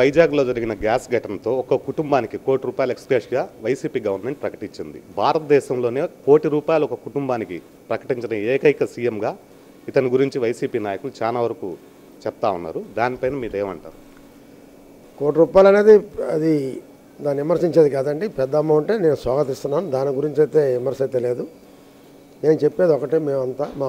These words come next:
Speaker 2: వాదన, కోటి రూపాయలు ఓకే, మంచి అమౌంట్. మళ్ళీ ఒక చనిపోయిన వ్యక్తి తిరిగి వస్తాడా? ఒక విషవాయువు అక్కడ ఉంది దగ్గరలో, విషవాయువు ఫ్యాక్టరీ, ఒక గ్యాస్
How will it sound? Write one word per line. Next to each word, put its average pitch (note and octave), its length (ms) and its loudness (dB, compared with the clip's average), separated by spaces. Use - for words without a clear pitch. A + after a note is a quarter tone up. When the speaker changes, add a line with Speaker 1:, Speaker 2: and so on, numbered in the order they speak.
Speaker 2:
వాదన, B2 240 -4
కోటి F3+ 240 4
రూపాయలు G3+ 340 4
ఓకే, F3 160 2
మంచి D3 240 -2
అమౌంట్. A#2 260 -4
మళ్ళీ E3 240 2
ఒక B2+ 120 -10
చనిపోయిన E3 380 6
వ్యక్తి D#3 180 2
తిరిగి C#3+ 200 2
వస్తాడా? B2+ 280 -2
ఒక C3+ 60 -10
విషవాయువు A3 480 10
అక్కడ D3+ 200 0
ఉంది E3 160 0
దగ్గరలో, C#3+ 400 2
విషవాయువు A3+ 460 10
ఫ్యాక్టరీ, F3 340 2
ఒక B2+ 100 -8
గ్యాస్ D#3+ 220 0